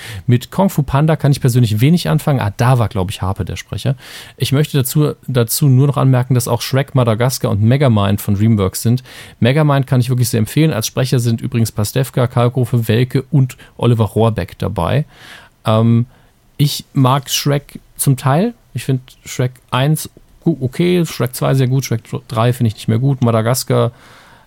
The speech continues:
ähm, der erste ist auch in Ordnung. Aber ich, ich fand immer, dass Kung Fu Panda die Qualität sehr gut hält. Aber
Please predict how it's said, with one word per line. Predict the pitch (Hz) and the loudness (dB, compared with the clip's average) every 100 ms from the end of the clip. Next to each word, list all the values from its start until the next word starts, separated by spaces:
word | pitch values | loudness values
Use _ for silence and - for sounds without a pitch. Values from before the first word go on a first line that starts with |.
| _ | _
ähm, | - 117 120 117 113 110 | -4 0 2 2 2 2
der | 110 | 0
erste | 107 - | 0 -2
ist | 120 | -4
auch | 101 113 | -2 0
in | |
Ordnung. | 110 107 107 | 0 0 -2
Aber | - 110 | -2 -2
ich, | 127 - | -2 -6
ich | - | -4
fand | 139 165 | 0 0
immer, | 160 160 | 0 0
dass | 139 127 | 0 -2
Kung | - | -4
Fu | 139 127 | -4 -2
Panda | 135 147 127 | 0 0 0
die | |
Qualität | 113 120 113 110 117 131 | -2 -2 -2 0 0 0
sehr | 107 | -2
gut | 101 98 - | -2 -4 -6
hält. | 95 87 - | -6 -6 -4
Aber | 104 104 | -2 -2